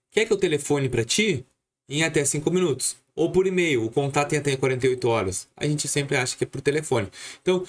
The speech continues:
se eu apertar por telefone aqui, eles vão entrar em contato comigo via telefone e vão conversar comigo. Pelo WhatsApp também.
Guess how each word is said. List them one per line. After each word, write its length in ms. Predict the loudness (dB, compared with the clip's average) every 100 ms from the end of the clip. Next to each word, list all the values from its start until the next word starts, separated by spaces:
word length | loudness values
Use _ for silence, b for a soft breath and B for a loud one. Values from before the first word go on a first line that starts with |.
| B
se 160 | -2 0
eu 80 |
apertar 380 | 0 0 0 -2
por 240 | 0 0 0
telefone 580 | 2 2 0 0 0
aqui, 460 | 0 0 0 0 -2 -10 -2
eles 220 | 0 0
vão 160 | 0 0
entrar 160 | 0
em 60 | -2
contato 340 | -2 -2 -4
comigo 300 | -2 0 0
via 180 | 0 0
telefone 480 | 0 -2 0 0 0
e 20 |
vão 140 | 0
conversar 340 | 0 0 0 0
comigo. 340 | 0 0 -2 -6 B B
Pelo 180 | -2 0
WhatsApp 280 | 2 0 0
também. 340 | 0 2 0